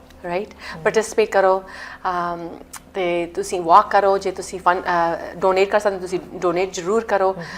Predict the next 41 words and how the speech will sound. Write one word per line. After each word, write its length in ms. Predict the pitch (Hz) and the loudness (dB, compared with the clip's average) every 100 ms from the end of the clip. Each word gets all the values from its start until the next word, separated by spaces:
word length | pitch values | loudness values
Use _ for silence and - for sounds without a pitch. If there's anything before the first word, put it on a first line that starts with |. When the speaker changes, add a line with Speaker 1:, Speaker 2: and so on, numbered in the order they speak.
| - - | -14 -2
Speaker 1:
ਅਸੀਂ, 440 | 196 226 208 202 196 | -2 0 -2 -2 -2
ਅਹ, 540 | 175 170 165 165 - | -2 0 -2 0 2
ਇਵੈਂਟ 240 | 180 185 202 | 4 4 4
ਵਾਲੇ 220 | 190 190 | 4 4
ਦਿਨ, 340 | 180 175 175 | 4 2 -2
ਅਹ, 120 | 180 | -4
ਕੱਪੜੇ 340 | 170 190 190 180 | -2 0 0 -2
ਵੀ, 340 | 185 185 185 | -2 -4 -4
ਅਹ, 380 | 190 175 170 165 170 - | -2 -2 -4 -6 -12 2
ਗੈਦਰ 180 | 175 175 | 2 4
ਕਰਨੇ 220 | 175 170 | 0 -2
ਆ, 40 | 170 | -2
so 180 | 190 | -2
use 160 | 175 175 | -2 -2
Speaker 2:
ਜੀ। 120 | 170 | -2
Speaker 1:
clothing, 320 | 185 165 214 330 | 0 2 2 0
Speaker 2:
ਹਮ। 460 | - - 160 160 | -2 -14 -16 -6
Speaker 1:
ਜਿਹੜੇ 260 | 170 185 190 | -2 2 2
ਅਸੀਂ 180 | 180 180 | 2 0
ਦੇਣੇ 340 | 170 170 170 | 0 0 0
ਆ 100 | 170 | 0
to 220 | 170 185 | -2 -6
the 160 | 170 170 | -6 -6
Surrey 280 | 170 170 170 | -6 -6 -4
Women's 240 | 160 180 | -6 -6
Center 400 | 190 220 160 330 | -6 -2 4 4
Speaker 2:
ਹਮ। 60 | 160 | 4
Speaker 1:
and 220 | 202 185 | 4 2
for 200 | 180 185 | 2 0
such 460 | 175 170 160 - - | 2 -2 -4 -8 -12
clients, 320 | 156 202 247 - 165 | -10 -10 -12 -12 -12
Speaker 2:
ਹਮ। 60 | |
Speaker 1:
ਅਹ, 520 | 156 156 190 - 185 175 | -12 -12 -12 -2 0 0
ਜਿਨ੍ਹਾਂ 260 | 175 170 | 0 -2
ਨੂੰ 100 | 170 | -2
ਜਿੱਦਾਂ 320 | 160 160 156 160 170 | -4 -2 -2 -4 0
ਜੈਕਟ, 720 | 180 160 165 165 160 - - | 6 6 4 2 0 -2 -12
Speaker 2:
ਹਮ। 80 | 180 | -8
Speaker 1:
ਅਹ, 380 | 165 160 160 165 165 - | -4 0 2 0 -2 4
ਗਲਵਜ਼, 400 | 165 160 151 156 - | 10 10 8 0 -10
Speaker 2:
ਹਮ। 60 | - | -10